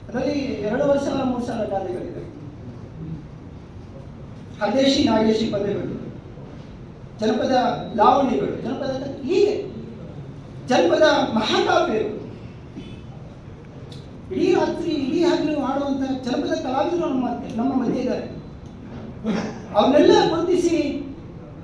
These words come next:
ಬಾಲಾಜಿ ಸರ್ ಅವರು ಸನ್ಮಾನವನ್ನ ಮಾಡಿದ್ದಾರೆ. ಅದನ್ನ, ಆ, ಸರ್ಕಾರದ ಗಮನಕ್ಕೂ ಕೂಡ ತಂದಿದ್ದಾರೆ. ಯಾಕಂದ್ರೆ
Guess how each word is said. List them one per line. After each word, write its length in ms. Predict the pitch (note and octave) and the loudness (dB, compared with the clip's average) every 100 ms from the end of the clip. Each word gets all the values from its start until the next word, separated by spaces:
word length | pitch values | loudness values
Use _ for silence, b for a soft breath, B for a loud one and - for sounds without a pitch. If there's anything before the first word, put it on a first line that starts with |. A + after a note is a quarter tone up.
| - | -2
ಬಾಲಾಜಿ 440 | A3+ F4 F4 - | 4 6 6 4
ಸರ್ 120 | D#4 C#4 | 4 2
ಅವರು 520 | C4 B3 A#3 A3+ - - - - - | 2 0 0 -2 -6 -10 -12 -12 -4
ಸನ್ಮಾನವನ್ನ 600 | A#3+ D#4 F#4 F4 D4+ C#4 | 2 6 8 8 4 4
ಮಾಡಿದ್ದಾರೆ. 640 | B3 A3 G#3+ G#3 G3+ G3+ - - - - - - - | 4 4 2 2 -2 -6 -10 -14 -14 -14 -14 -8 -2
ಅದನ್ನ, 280 | E4 D4+ D#4 D4+ D4 C#4 - - - - B3 | 2 2 4 4 2 -2 -6 -12 -14 -4 0
ಆ, 80 | |
ಸರ್ಕಾರದ 600 | B3 D4+ - F4+ F#4+ F#4 E4 D4 C#4 - - | 2 2 4 6 6 6 4 4 0 -4 -2
ಗಮನಕ್ಕೂ 460 | C#4 F#4+ G#4 G#4 G#4+ | 2 4 4 4 4
ಕೂಡ 140 | - | 6
ತಂದಿದ್ದಾರೆ. 540 | - - A3 G3+ A3 - - - - - - - - - | 6 4 0 -2 -4 -8 -14 -14 -16 -12 -12 -12 -12 -8
ಯಾಕಂದ್ರೆ 640 | D#4 D4+ C4 - - | -4 0 0 -2 -6